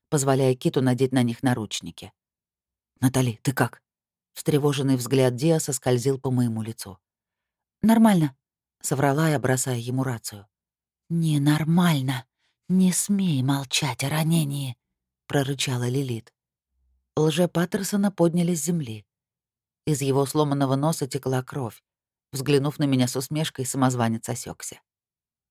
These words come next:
«Бронежилет!» — хищно улыбнулась я. Безбожно врала, ведь как раз забила на защиту из-за скоростных сборов. Только приходилось молчать, чтобы не усиливать панику.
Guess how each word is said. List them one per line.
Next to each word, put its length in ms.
«Бронежилет!» — 880
хищно 480
улыбнулась 540
я. 180
Безбожно 540
врала, 520
ведь 240
как 200
раз 200
забила 340
на 140
защиту 440
из-за 200
скоростных 520
сборов. 460
Только 280
приходилось 600
молчать, 460
чтобы 240
не 100
усиливать 480
панику. 460